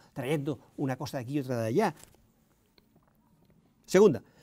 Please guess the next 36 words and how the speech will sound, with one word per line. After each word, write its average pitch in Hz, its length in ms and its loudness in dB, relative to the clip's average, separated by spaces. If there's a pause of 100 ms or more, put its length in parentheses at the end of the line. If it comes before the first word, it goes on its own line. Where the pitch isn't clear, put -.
(180)
es 151 120 4
preciso 190 380 2
tener 185 240 6
en 185 100 4
cuenta 196 340 2
que 156 120 0
toda 185 180 4
afirmación 160 580 2
y 147 80 4
elección 131 400 2
de 156 60 6
un 147 80 6
valor 123 240 2
positivo 196 560 -4 (340)
pone 226 360 8
al 180 140 8
mismo 214 280 4
tiempo 233 460 -2 (260)
la 175 120 0
actuación 170 420 0
de 156 80 0
todas 185 360 0
las 123 160 -6
energías 117 400 -4
vitales 135 460 -4 (300)
para 131 180 4
alcanzarlo, 104 680 0 (500)
dejando 185 360 0
aparcada 147 640 -4
u 294 220 -2
olvidada 127 760 -4 (640)
otra 339 360 -4
posible 196 420 0
realización 139 540 2
de 170 80 2
valores 135 400 0